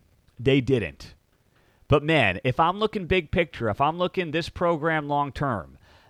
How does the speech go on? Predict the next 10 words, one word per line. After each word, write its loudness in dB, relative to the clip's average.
this 0
is -2
another 0
example -2
of 2
a, -2
of -2
a -4
game, -2
and 0